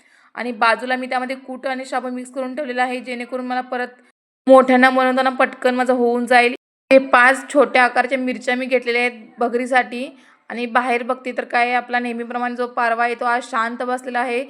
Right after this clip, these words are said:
आज झोपलेल्या ठिकाणी जिथं आहे तिथेच बसला होता. काय,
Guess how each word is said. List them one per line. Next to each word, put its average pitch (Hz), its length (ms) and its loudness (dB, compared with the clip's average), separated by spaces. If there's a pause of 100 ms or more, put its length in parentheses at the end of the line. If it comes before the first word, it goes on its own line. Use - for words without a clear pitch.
(320)
आज 214 260 -2
झोपलेल्या 254 420 -4
ठिकाणी 254 320 -6
जिथं 254 360 -4
आहे 254 220 -2
तिथेच 247 280 -8
बसला 247 300 -6
होता. 240 280 -4
काय, 240 220 -2